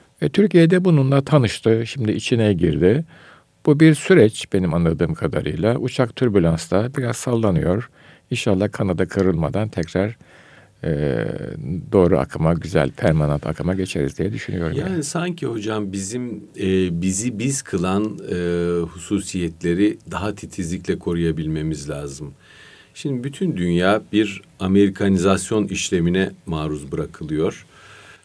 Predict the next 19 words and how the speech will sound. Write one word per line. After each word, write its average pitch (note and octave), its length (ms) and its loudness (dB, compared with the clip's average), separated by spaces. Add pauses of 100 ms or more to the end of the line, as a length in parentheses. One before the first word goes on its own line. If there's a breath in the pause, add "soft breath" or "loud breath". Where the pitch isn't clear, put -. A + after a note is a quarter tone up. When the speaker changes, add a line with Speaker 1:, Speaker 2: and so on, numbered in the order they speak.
(240)
Speaker 2:
E, F2+ 320 0
bu G2+ 120 -4
globalleşme A2+ 800 6
dedikleri F2 500 -2
şey A2 220 -4
zaten, G2+ 580 -4 (140)
e, E2+ 240 -6
dünyanın G2+ 520 -8 (140)
tek - 260 -6
bir F2+ 180 -4
renge F#2 380 -2
bulanması. D2 600 -8
İşte, E2+ 320 -6
e, - 680 -8
bakıyorsunuz, E2+ 800 -6 (720 soft breath)
e, D#2+ 440 2
bütün F2 320 -4
dünyada D#2+ 460 -2
herkes F2+ 580 0